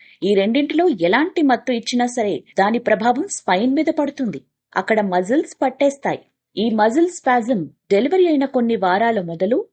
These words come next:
నెలల దాకా ఉంటుంది, కానీ జీవితాంతం అయితే కాదు. సీ సెక్షన్ తాలూకు బ్యాక్ పెయిన్ నుంచి రిలీఫ్ పొందాలంటే ఏం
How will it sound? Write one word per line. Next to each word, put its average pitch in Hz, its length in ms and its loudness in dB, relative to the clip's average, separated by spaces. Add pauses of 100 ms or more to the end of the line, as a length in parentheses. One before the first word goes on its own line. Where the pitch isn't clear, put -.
(100)
నెలల 208 300 2
దాకా 254 320 0
ఉంటుంది, 254 520 -2 (380)
కానీ 349 220 2
జీవితాంతం 269 720 -2
అయితే 302 240 0
కాదు. 277 420 -4 (420)
సీ 339 140 4
సెక్షన్ 359 380 -2
తాలూకు 285 320 0
బ్యాక్ 202 380 0
పెయిన్ 269 160 2
నుంచి 262 300 -2
రిలీఫ్ 208 380 -2
పొందాలంటే 247 540 0
ఏం 180 320 -4